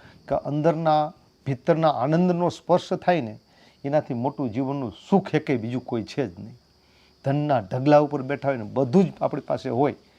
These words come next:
કંઈ ઘટતું ન હોય ને, અને એવા હજારો માણસો છે દુનિયામાં કે એની પાસે કાંઈ ઘટતું નથી ને,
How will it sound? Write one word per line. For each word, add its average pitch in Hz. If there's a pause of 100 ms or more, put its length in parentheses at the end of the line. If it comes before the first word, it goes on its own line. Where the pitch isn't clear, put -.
(220)
કંઈ 208
ઘટતું 170
ન 165
હોય 165
ને, 113 (520)
અને 135
એવા 147
હજારો 165
માણસો 156
છે 151
દુનિયામાં 143
કે 131
એની 143
પાસે 139
કાંઈ 185
ઘટતું 156
નથી 170
ને, 123